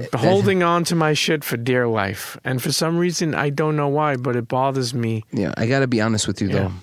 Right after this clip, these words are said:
Speaker 1: though.
Speaker 2: yeah.
Speaker 1: In the grand scheme of things, dot, dot, dot.
Speaker 2: <laughs>
Speaker 1: That's the, that's the, that's always the, it's gotta be the line in everything. Like, like, a-, anytime you feel shitty about anything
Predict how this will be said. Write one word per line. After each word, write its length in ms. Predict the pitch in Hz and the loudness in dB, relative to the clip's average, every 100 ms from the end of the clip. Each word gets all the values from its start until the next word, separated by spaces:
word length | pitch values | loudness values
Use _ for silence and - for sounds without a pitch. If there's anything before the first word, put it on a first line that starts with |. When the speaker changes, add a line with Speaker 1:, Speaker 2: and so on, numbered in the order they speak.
| - _ | -18 _
Speaker 1:
though. 60 | - | -8
Speaker 2:
yeah. 160 | 147 110 _ - _ _ _ _ - | -8 -8 _ -20 _ _ _ _ -4
Speaker 1:
In 100 | 131 | -2
the 80 | |
grand 300 | 110 120 123 | 0 2 2
scheme 300 | 117 - 117 | 0 2 2
of 80 | 104 | 0
things, 400 | - 95 92 - - _ - _ _ _ - | 0 -2 0 -2 -6 _ -20 _ _ _ -4
dot, 180 | 95 - | -2 -2
dot, 180 | - - | -4 -4
dot. 220 | 139 - _ _ _ _ | -6 -6 _ _ _ _
Speaker 2:
<laughs> 680 | - - - - 392 - 415 | -18 -16 -16 -4 -2 0 4
Speaker 1:
That's 260 | 151 196 | 4 4
the, 60 | - | 0
that's 280 | - 131 - | 2 0 2
the, 200 | - - | 0 2
that's 180 | 120 117 | 2 4
always 240 | 139 143 | 4 4
the, 100 | 127 123 | 4 2
it's 260 | 110 127 - | 2 2 2
gotta 240 | 127 147 | 2 2
be 100 | 131 | 2
the 100 | 135 117 | 2 4
line 280 | 120 127 | 4 4
in 120 | 101 107 | 4 4
everything. 420 | 113 107 87 80 | 2 2 0 0
Like, 340 | 85 90 - - - - - | 0 -2 -4 -12 -18 -18 -6
like, 180 | - 107 - | -4 -2 -2
a-, 160 | 127 | 2
anytime 400 | 175 220 208 220 | 4 4 4 4
you 60 | 214 | 4
feel 160 | - | 4
shitty 300 | 170 - 160 151 | 4 4 4 4
about 180 | 135 | 4
anything 520 | 131 151 147 185 190 | 4 4 4 2 2